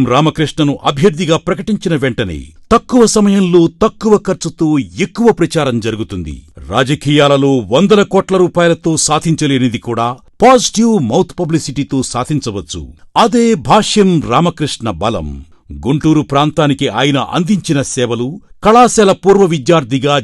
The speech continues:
జిల్లా వ్యాప్తంగా ఆయనకున్న మానవ సంబంధాలు, ఉన్నత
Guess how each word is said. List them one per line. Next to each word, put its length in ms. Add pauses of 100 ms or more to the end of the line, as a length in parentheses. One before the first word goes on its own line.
జిల్లా 320
వ్యాప్తంగా 540
ఆయనకున్న 460 (460)
మానవ 340 (100)
సంబంధాలు, 600 (340)
ఉన్నత 280